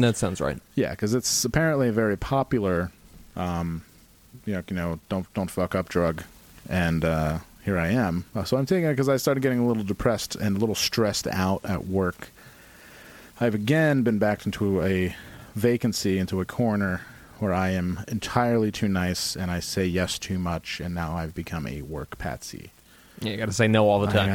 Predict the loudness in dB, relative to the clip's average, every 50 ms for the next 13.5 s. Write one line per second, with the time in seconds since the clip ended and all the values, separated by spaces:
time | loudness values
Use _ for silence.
0 | 2 2 0 0 -2 -2 -2 -2 -2 0 -2 -4 -4 -6 -8 -2 0 2 2 2
1 | 2 2 2 2 2 2 2 2 2 2 2 2 2 2 0 0 2 0 0 0
2 | 0 0 0 2 0 0 0 2 2 0 0 0 -2 -2 -2 -2 -4 -8 -14 -8
3 | -4 -2 0 2 2 0 0 -2 -4 -6 -6 -8 -10 -10 -10 -12 -12 -12 -12 -12
4 | -12 -6 -4 -4 -4 -4 -6 -8 -2 -2 0 0 0 -2 -4 -14 -14 -12 -12 -10
5 | -10 -6 -2 0 2 4 4 2 2 2 2 2 4 4 4 4 4 4 4 4
6 | 2 0 0 0 0 0 0 0 0 2 2 4 4 4 4 2 2 4 2 2
7 | 4 2 2 2 2 2 2 2 2 2 4 4 2 2 2 0 -2 -2 -4 -2
8 | 0 -2 -2 0 0 0 0 2 0 0 -4 -6 -16 -20 -20 -4 -2 -2 -2 0
9 | -2 -2 -2 -4 -6 -8 -10 -14 -18 -20 _ -20 -20 -20 -20 -20 -20 _ _ _
10 | _ -4 0 2 2 2 2 2 0 0 0 -2 0 0 0 0 -2 -4 -6 -6
11 | -6 -6 -6 -8 -6 -6 -6 -6 -6 -4 -4 -4 -4 -4 -6 -6 -4 -6 -6 -6
12 | -4 -4 -4 -2 -2 -2 -2 -4 -4 -8 -16 -20 -20 -20 -20 -20 -20 -20 -20 -20
13 | -20 -20 -20 -20 -6 0 2 2 2 0